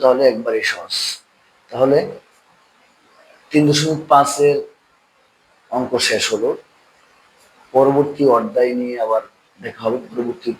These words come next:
ভিডিওতে। সবাই আমার চ্যানেলটা সাবস্ক্রাইব করে দিও এবং বেল বাটন on করে দিও, যাতে পরবর্তী যে কোনো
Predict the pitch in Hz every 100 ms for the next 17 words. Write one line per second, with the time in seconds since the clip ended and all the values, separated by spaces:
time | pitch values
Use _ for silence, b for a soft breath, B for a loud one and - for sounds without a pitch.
0 | 101 110 107 107 - 160 - _ _ _
1 | _ _ _ _ - - 120 131 131 131
2 | 127 - 120 123 120 127 123 - - -
3 | 120 120 - - 123 120 127 120 101 113
4 | 165 - 110 110 - _ _ 104 117 113
5 | 117 113 113 110 - 113 110 120 120 127
6 | 123 - - 113 117 - - 123 - 131